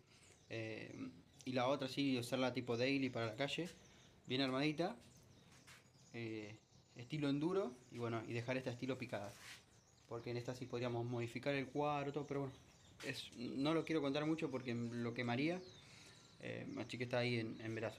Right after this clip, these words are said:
Ojalá, te juro que sería lo mejor que me puede pasar en el dos mil veintitrés para arrancar con eso, es lo mejor.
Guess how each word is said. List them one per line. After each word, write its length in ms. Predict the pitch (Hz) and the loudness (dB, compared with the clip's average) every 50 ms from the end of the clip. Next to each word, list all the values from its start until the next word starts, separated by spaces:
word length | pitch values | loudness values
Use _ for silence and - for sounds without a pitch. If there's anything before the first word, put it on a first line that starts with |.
| - | -8
Ojalá, 340 | - - 107 113 123 127 120 - - - - - | -4 -2 2 2 2 2 0 -4 -14 -20 -16 -10
te 100 | - - | -10 -8
juro 280 | - - 131 131 135 117 | -4 0 2 2 2 2
que 80 | 113 | 2
sería 220 | 117 117 107 123 120 | 0 0 0 2 2
lo 80 | 117 | 2
mejor 200 | 113 - - 120 | 0 0 -2 0
que 100 | 113 120 | 2 2
me 80 | 117 110 | 2 4
puede 140 | 120 120 113 | 2 2 0
pasar 260 | 110 113 117 123 123 | 0 0 2 2 2
en 100 | 120 117 | 2 0
el 40 | 113 | 0
dos 100 | 113 113 | 0 0
mil 100 | 120 123 | 0 0
veintitrés 320 | 123 117 117 117 117 123 | 0 0 0 -2 -2 0
para 180 | 131 127 117 - | 0 0 -2 0
arrancar 320 | 113 113 110 - 127 131 | -2 -4 0 0 0 0
con 160 | 127 127 117 | 0 -2 -4
eso, 240 | 135 - 165 151 - - - - - - - - - - - - - - - - - - - - - - | -2 0 0 -2 -2 -4 -16 -20 -20 -20 -20 -20 -20 -20 -20 -20 -20 -20 -20 -20 -20 -20 -20 -18 -8 -4
es 100 | 147 131 | -2 0
lo 80 | 123 | 0
mejor. 280 | 120 117 104 107 104 | 0 0 -2 -2 -4